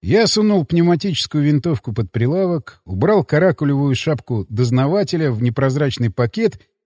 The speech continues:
и запустил в бар помощника. «А чё на засов заперся?» — удивился тот. «Только с пробежки вернулся, даже умыться не успел», —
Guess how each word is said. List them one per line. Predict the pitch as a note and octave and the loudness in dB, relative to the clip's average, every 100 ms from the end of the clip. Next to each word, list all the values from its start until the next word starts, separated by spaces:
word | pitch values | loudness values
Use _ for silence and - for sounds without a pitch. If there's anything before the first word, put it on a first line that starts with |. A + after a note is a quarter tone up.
| _ - | _ -4
и | A3 | 0
запустил | G3+ F3 E3+ - F#3 | 0 2 -2 0 0
в | A#2 | 0
бар | A#2+ D3+ | 0 -2
помощника. | - C#3 B2 D#2 - D2 - - _ _ _ _ _ | -2 -2 -2 -2 -10 -14 -16 -20 _ _ _ _ _
«А | C#3 D#3 | -2 0
чё | B3+ B3+ | 2 2
на | A3 | 4
засов | A#3 - B3+ | 2 4 4
заперся?» — | G3+ A#3 A3+ G3+ G#3+ D#3+ - _ _ - | 4 2 2 2 2 0 -4 _ _ -10
удивился | F2 F#2 F2+ - F2 | -6 -4 -4 -6 -8
тот. | E2 D#2 _ _ _ _ _ _ | -8 -12 _ _ _ _ _ _
«Только | - E3 D3+ D3+ | 0 2 2 -2
с | |
пробежки | - E3+ E3 F3 - D3 | 2 2 4 2 2 0
вернулся, | D3 C#3+ C#3+ G2+ G2 | 2 2 2 2 0
даже | A#2 B2+ D3+ | 0 2 2
умыться | D#3+ D3+ - A2 | 4 2 2 2
не | A2 | 2
успел», — | G#2+ - F#2 D2 | 2 -2 -6 -6